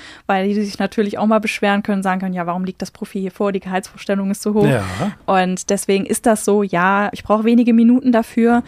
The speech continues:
Speaker 1: Aber mein Anspruch ist es wirklich auch, wenn zum Beispiel mal um, äh, dreizehn Uhr eine Bewerbung reinkommt, dass ich die auch am gleichen Tag noch bearbeite.
Speaker 2: Ja.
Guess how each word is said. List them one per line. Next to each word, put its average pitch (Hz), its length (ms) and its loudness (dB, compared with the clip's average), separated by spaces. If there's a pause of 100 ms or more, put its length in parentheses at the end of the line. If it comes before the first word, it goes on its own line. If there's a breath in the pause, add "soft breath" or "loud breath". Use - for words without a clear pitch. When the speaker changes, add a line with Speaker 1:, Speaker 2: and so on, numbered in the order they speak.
(240 loud breath)
Speaker 1:
Aber 208 140 2
mein 196 160 2
Anspruch - 380 -4
ist 202 80 -4
es 202 140 -4
wirklich 208 380 -2
auch, 190 200 -6
wenn 196 140 -4
zum 190 140 -6
Beispiel 190 520 -6
mal 180 360 -6
um, 180 440 -8
äh, 180 260 -10
dreizehn 208 400 -4
Uhr 208 160 -4
eine 185 140 -4
Bewerbung 175 420 -6
reinkommt, 175 540 -4 (240 loud breath)
dass 185 140 -6
ich - 60 -12
die - 140 -2
auch 185 120 -4
am 185 80 -4
gleichen 185 320 -2
Tag - 240 -10
noch 180 120 -6
bearbeite. 160 520 -4
Speaker 2:
Ja. 107 180 -4